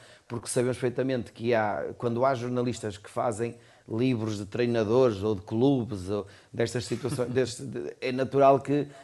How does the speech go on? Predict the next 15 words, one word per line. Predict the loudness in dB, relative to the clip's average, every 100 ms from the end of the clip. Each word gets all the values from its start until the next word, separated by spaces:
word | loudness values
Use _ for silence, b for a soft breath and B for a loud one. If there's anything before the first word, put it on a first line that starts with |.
| B
que | -6 0
isto, | 0 0 -2 4
a | 6
isenção | 6 6 6 6 6
deixa | 6 6 4
de | 4
existir, | 0 0 0
não | 2
é? | -2
Por | -2 -2
muito | 0 -2 -4
que, | -2 -2 -2 b b -6
que |
nós | 0 0 0
queiramos, | 2 4 4 2 -4 -10